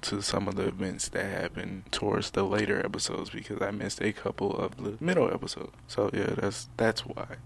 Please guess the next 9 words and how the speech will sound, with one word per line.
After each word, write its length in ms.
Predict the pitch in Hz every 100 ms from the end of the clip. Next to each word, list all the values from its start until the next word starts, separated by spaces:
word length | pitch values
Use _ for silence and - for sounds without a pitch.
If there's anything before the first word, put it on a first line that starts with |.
| - -
You 200 | 117 131
watched 340 | 113 110 - 117
all 260 | 104 98
the 100 | 95
episodes. 520 | - - - - - -
I 120 | -
watched 480 | - - - - - - - -
the 80 | 117
majority. 580 | 101 101 95 92 -